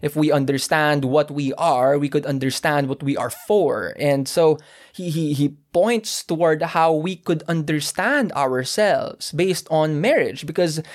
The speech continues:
it seems like we are made to be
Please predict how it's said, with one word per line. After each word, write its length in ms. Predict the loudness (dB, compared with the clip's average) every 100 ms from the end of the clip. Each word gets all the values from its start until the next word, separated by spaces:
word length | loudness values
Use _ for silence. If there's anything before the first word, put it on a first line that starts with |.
| -4
it 180 | -2 -2
seems 380 | -2 0 2 2
like 560 | 2 2 2 2 -2 -18 -20 _ -2
we 220 | 0 2
are 200 | 2 2
made 400 | 2 0 -2 -4
to 60 | -4
be 360 | -2 -2 -4